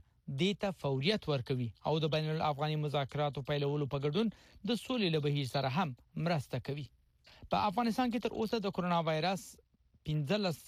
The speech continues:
سوه و یو دېرش کیسونه مخې ته راغلي او په دې مرض کم از کم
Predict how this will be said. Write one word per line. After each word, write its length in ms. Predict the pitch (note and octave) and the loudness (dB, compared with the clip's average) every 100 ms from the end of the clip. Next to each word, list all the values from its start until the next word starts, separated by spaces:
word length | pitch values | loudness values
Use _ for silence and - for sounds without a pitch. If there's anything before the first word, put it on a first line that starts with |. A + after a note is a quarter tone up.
| - | -4
سوه 240 | F#3+ F3+ F#3 | 0 0 2
و 100 | F3+ F#3 - _ - C#3+ | 2 0 -2 _ -6 0
یو 100 | G3+ G#3 | 0 0
دېرش 300 | D3 C#3 - - | -2 -4 -4 -6
کیسونه 420 | D3 - F#3 C#3+ A2 _ _ F3 | -6 -2 0 0 -2 _ _ -2
مخې 200 | F3 D3+ C#3+ | 0 0 0
ته 60 | C#3 | 0
راغلي 340 | C3 C3+ B2 - - - | 0 -2 -4 -6 -10 -4
او 100 | C#3 | -2
په 80 | D3 | 0
دې 80 | D3 C#3 | 0 0
مرض 240 | D3 D#3 - | 0 -2 -4
کم 160 | D3+ D3 | -2 -2
از 80 | - | 0
کم 160 | E3+ | -2